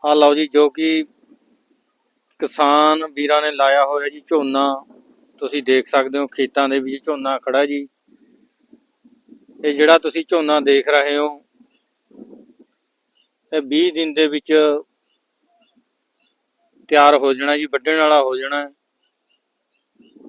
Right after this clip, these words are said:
ਦੇਖ ਸਕਦੇ ਹੋ ਤੁਸੀਂ, ਝੋਨਾ ਪੱਕ ਕੇ ਤਿਆਰ ਹੈ ਜੀ ਇਹ।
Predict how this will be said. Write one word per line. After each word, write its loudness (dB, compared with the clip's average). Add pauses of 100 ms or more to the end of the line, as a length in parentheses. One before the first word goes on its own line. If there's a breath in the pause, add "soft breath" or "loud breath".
(1120)
ਦੇਖ -4
ਸਕਦੇ 2
ਹੋ 2
ਤੁਸੀਂ, -6 (280)
ਝੋਨਾ 0
ਪੱਕ -2
ਕੇ 0
ਤਿਆਰ 2
ਹੈ 2
ਜੀ -6
ਇਹ। -2